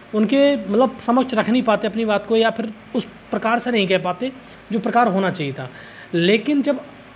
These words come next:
एसजीआई सर आएंगे, तो अपनी बात को कहने का वो मादा रखते हैं। अगर उनकी बात का सम्मान जज करेगा, सीधी बात ये है,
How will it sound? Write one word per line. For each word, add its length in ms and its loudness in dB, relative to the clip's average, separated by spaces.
एसजीआई 320 4
सर 160 2
आएंगे, 340 -2
तो 140 -4
अपनी 220 0
बात 260 0
को 80 -4
कहने 420 -2
का 100 -2
वो 100 -2
मादा 320 0
रखते 300 -2
हैं। 260 -12
अगर 100 2
उनकी 240 2
बात 220 0
का 60 -4
सम्मान 520 2
जज 180 -2
करेगा, 380 -2
सीधी 240 2
बात 240 0
ये 140 -6
है, 80 -10